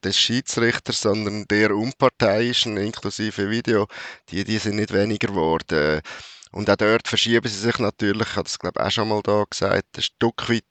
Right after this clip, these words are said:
irgendwie auf Volkenswill, was gar nicht so schlecht ist, weil man die Leute dort nicht gerade eins zu eins sieht. Es wird ein bisschen anonymer durch das. Und, ähm, vielleicht hilft das dem, dem Schiedsrichterwesen, am Schiedsrichterwesen auf dem Platz.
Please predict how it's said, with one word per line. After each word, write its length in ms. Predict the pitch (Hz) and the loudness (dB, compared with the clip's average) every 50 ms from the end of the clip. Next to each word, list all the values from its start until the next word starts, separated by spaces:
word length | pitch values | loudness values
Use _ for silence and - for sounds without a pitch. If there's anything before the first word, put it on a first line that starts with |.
| - | -4
irgendwie 640 | 98 104 101 - - 98 95 - 98 95 92 92 95 | -2 -2 -2 -2 -6 -14 -10 -6 -4 -2 0 0 0
auf 80 | 95 | 0
Volkenswill, 720 | - - 95 98 104 135 - - - - - 120 120 127 - _ _ _ _ _ - - - - - - - _ - | 0 0 2 2 0 0 -4 -10 -10 -4 0 0 0 0 -2 _ _ _ _ _ -20 -20 -20 -20 -20 -20 -16 _ -4
was 180 | 98 - - | -4 -4 -2
gar 220 | - 98 98 101 104 | 2 2 2 2 2
nicht 160 | 104 - - | 0 -6 -4
so 80 | 104 | -2
schlecht 520 | 104 - 107 98 98 117 - - - - - | -2 0 2 2 2 2 2 -2 -6 -4 -2
ist, 280 | 113 110 - - - | 0 2 2 2 2
weil 180 | - 104 104 101 101 101 101 101 101 101 101 101 | 0 0 0 0 -2 -4 -6 -6 -6 -6 -6 -6
man 140 | 101 98 - | -8 -8 -6
die 120 | - 92 95 | -2 0 0
Leute 280 | 95 101 101 95 - - | 0 0 -2 -4 -6 -2
dort 260 | - 87 87 92 - - | 0 2 2 2 0 -2
nicht 160 | 80 92 - | -6 -6 -4
gerade 260 | - 87 92 - 85 87 | -4 -4 -2 2 2 2
eins 220 | 87 87 - - | 2 2 0 -2
zu 120 | - - 87 | -2 0 2
eins 340 | 87 90 87 85 98 - - - | 2 2 2 2 0 -2 -4 -4
sieht. 400 | - 85 92 98 110 117 - - | -2 0 2 2 2 0 -2 -6
Es 140 | 90 - | -6 -4
wird 160 | 101 92 - 98 | -4 -4 -4 -4
ein 60 | - | -2
bisschen 160 | - 90 90 | 0 2 2
anonymer 520 | 92 90 92 90 90 90 92 98 113 107 - | 2 2 0 -2 -2 -2 -2 -2 -2 -2 -2
durch 240 | - 101 104 - - | -4 -4 -6 -4 -2
das. 380 | - 87 87 95 101 - - - - - - - - - - - - _ - - | 0 2 2 2 2 0 -2 -8 -10 -16 -18 -16 -16 -18 -20 -20 -20 _ -20 -10
Und, 380 | - 76 101 98 101 101 98 - | -6 -4 -4 -2 -4 -4 -2 0
ähm, 640 | 95 92 90 90 90 92 92 92 95 98 101 87 - _ _ - | 2 2 4 4 2 2 0 0 -2 -6 -6 -8 -10 _ _ -12
vielleicht 360 | - - 87 92 101 - - | -4 -2 0 0 0 0 0
hilft 440 | - 101 98 107 - - - - - | 0 0 0 -2 -4 -8 -8 -2 0
das 200 | 101 101 - - | 0 0 0 -2
dem, 340 | - 98 101 98 98 95 - | -6 -6 -6 -6 -8 -8 -10
dem 640 | - - 87 95 98 95 95 95 98 98 95 90 90 | -12 -12 -10 -10 -10 -10 -10 -10 -10 -10 -10 -8 -4
Schiedsrichterwesen, 1080 | - - 113 120 - - - 107 110 - - - 101 104 104 98 101 101 104 - 101 | -2 0 -2 -2 -2 -2 0 0 0 0 0 -4 -2 0 2 4 4 2 2 2 2
am 140 | 101 101 98 | 2 2 0
Schiedsrichterwesen 880 | 90 98 98 - - - 98 - - - - 87 92 90 90 87 - 85 | -2 -6 -8 -6 -4 -4 -4 -4 -6 -8 -2 0 2 2 0 -2 -2 -8
auf 80 | 85 | -8
dem 140 | - 87 80 | -8 -10 -8
Platz. 500 | - 85 87 92 - _ - - - - | -4 -2 -2 -2 -2 _ -10 -12 -12 -12